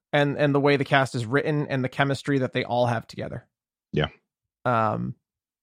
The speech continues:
Speaker 1: just fantastic.
Speaker 2: George and, um, Marty are really good together too.
Speaker 1: Yes. Crispin Glover and Michael J.
Speaker 2: Yeah.
Speaker 1: Fox. Yeah, they're
Speaker 2: Yeah, yeah.
Speaker 1: fantastic together.
Speaker 2: Um, you
Speaker 1: And
Speaker 2: really believe that Marty's, like,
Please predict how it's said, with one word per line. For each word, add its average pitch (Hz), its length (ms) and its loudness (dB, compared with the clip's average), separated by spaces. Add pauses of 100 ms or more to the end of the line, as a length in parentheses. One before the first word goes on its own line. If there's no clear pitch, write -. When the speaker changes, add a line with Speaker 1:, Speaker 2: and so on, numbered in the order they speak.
(580)
Speaker 1:
just 139 180 -10 (140)
fantastic. 123 680 -2 (800)
Speaker 2:
George 156 460 6
and, 117 440 4
um, 90 380 6 (180)
Marty 98 400 6
are 71 80 2
really 69 280 2
good 67 200 -4
together 73 320 -2
too. 78 280 -2 (560)
Speaker 1:
Yes. 147 420 -2 (100)
Crispin 175 320 2
Glover 151 380 6
and 135 340 0
Michael 135 220 4
J. 104 80 6
Speaker 2:
Yeah. 82 80 4
Speaker 1:
Fox. 147 340 2
Yeah, 123 160 -2
they're 123 200 -2
Speaker 2:
Yeah, - 100 6
yeah. 90 80 6
Speaker 1:
fantastic 87 340 2
together. - 320 -8 (460)
Speaker 2:
Um, 87 420 6 (140)
you 98 100 4
Speaker 1:
And 110 280 4
Speaker 2:
really 117 600 2
believe 101 440 6
that 87 160 6
Marty's, 90 460 4
like, 85 360 4